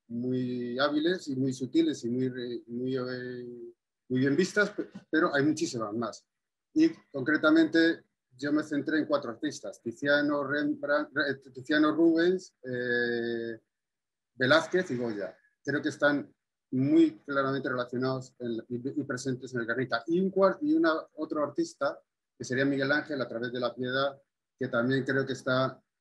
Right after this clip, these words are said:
eh, presente o que tuvo en cuenta a la hora de concebir esta obra tan,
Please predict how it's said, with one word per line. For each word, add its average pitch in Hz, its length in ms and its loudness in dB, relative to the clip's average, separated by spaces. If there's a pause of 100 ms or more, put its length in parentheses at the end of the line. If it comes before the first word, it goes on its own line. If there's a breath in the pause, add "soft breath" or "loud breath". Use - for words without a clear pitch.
(120)
eh, 120 840 -4
presente 135 840 -4
o 139 120 -6
que 139 100 -2
tuvo 151 220 2
en 135 100 0
cuenta 147 540 2
a 127 60 -4
la 123 100 0
hora 127 140 -4
de 127 100 -10
concebir 123 680 -4
esta 123 320 -4
obra 127 280 -4
tan, 110 560 -6